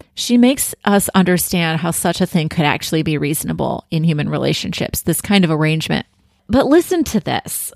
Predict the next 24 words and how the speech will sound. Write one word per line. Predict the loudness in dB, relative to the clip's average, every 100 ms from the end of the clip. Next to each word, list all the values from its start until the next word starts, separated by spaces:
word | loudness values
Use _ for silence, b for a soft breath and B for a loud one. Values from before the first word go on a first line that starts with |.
| -16
this, | 0 0 0 -8 -12 _ _ _ _ _ _ _ _ -8
this | -8 -8
<laughs> | -4
great | 0 2 2 2
writing, | 0 0 -2 -4 -8 -14 -10
okay? | -8 -4 -6 -6 _ _ b b b b b -2
So | 0
here | 4 4
we | 4
have | 4 2 -2
Beauty, | -2 0 0 -2 -10 0
who's | 0 2
used | 2 2 0
to |
getting | -2 -2 0
her | -2 -2
own | -2 -4
way, | -6 -8 -10 b b b b
talking | 0 2 2 2 2
her | 2
father | 0 0 0 -2
into | -4 -6
things. | -8 -12 -12 -14 -16 _ _ _ _ _ _ _ _ _ _ _ _ 0
"Beauty," | 4 6 4 0